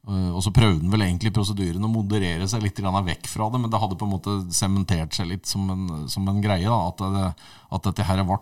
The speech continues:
sett på som en redningsaksjon, og, men jeg, jeg står ved det at, eh, jeg vil ikke bli skutt i baken hvis Redningsselskapet dukker opp, eh, hjemme.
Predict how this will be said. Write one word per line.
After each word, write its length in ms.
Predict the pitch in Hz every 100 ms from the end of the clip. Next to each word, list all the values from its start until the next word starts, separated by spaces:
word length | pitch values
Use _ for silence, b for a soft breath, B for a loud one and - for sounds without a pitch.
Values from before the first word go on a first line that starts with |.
| -
sett 240 | 90 -
på 140 | - 87
som 140 | 90
en 80 | 90
redningsaksjon, 720 | 85 76 76 80 78 95 87
og, 220 | 85 85 87
men 140 | 95
jeg, 380 | 92 95 90 85 - B B B
jeg 140 | 104 101
står 180 | 98 95
ved 140 | 110
det 80 | 98
at, 180 | 98 104
eh, 560 | 98 95 90 87 87 82 78 80 - - 101
jeg 80 | 110
vil 140 | 113
ikke 160 | - 90
bli 100 | 92
skutt 420 | - 90 _ -
i 40 | 92
baken 380 | 87 82 104 98
hvis 140 | 95 98
Redningsselskapet 840 | 87 78 76 80 90 - 98 92 92
dukker 240 | 85 78
opp, 220 | - -
eh, 140 | 90 85
hjemme. 220 | 78 92